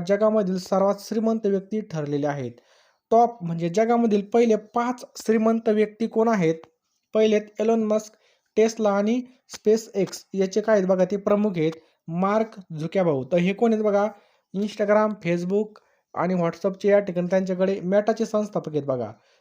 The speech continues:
जेफ बेझोसला माहिती आहे, Amazon-चे प्रमुख आहेत ते. लॅरी एलिसन हे काय आहेत बघा, Oracle-चे संस्थापक आहेत. त्याच्यानंतर बर्नार्ड आर्नॉल्ड हे एल व्ही एम यांची कंपनी बघा.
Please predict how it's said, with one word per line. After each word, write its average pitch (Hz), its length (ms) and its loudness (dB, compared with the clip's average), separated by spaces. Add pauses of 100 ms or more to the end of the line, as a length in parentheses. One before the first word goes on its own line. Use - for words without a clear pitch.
(220)
जेफ 220 200 2
बेझोसला 226 520 2
माहिती 214 300 0
आहे, 180 300 -2
Amazon-चे 196 440 0
प्रमुख 202 400 -2
आहेत 165 80 -2
ते. 170 400 -4 (320)
लॅरी 220 500 4
एलिसन 214 340 -2
हे 180 200 0
काय 214 140 2
आहेत 190 120 2
बघा, 180 280 2 (580)
Oracle-चे 220 600 4
संस्थापक 214 600 0
आहेत. 160 120 -2
त्याच्यानंतर 214 540 -2 (140)
बर्नार्ड 214 640 0 (420)
आर्नॉल्ड 180 500 2 (400)
हे 175 100 0
एल 226 140 2
व्ही 196 180 0
एम 143 160 -2 (220)
यांची 190 320 -4
कंपनी 202 400 0
बघा. 175 280 2